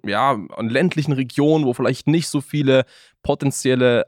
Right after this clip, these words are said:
Eigentümer oder Käufer sind? Wollen Leute überhaupt auf dem Land kaufen? Und wenn ja, sind das ja wahrscheinlich eher Eigennutzer, gar nicht so Kapitalanleger.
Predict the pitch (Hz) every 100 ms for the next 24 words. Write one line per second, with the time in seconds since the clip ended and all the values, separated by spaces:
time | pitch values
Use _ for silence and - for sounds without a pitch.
0 | - 123 151 143 - 135 131 123 123 120
1 | - 127 127 120 117 - - 135 156 -
2 | 131 120 - 135 131 127 - 107 123 151
3 | 180 147 147 139 135 127 - - 131 120
4 | 120 131 127 - 131 147 160 - 139 135
5 | 131 120 127 127 135 143 139 127 127 117
6 | 123 123 123 120 98 98 110 _ _ -
7 | - 170 147 143 - 139 127 110 139 131
8 | 127 - 127 - - 107 151 139 127 131
9 | 131 131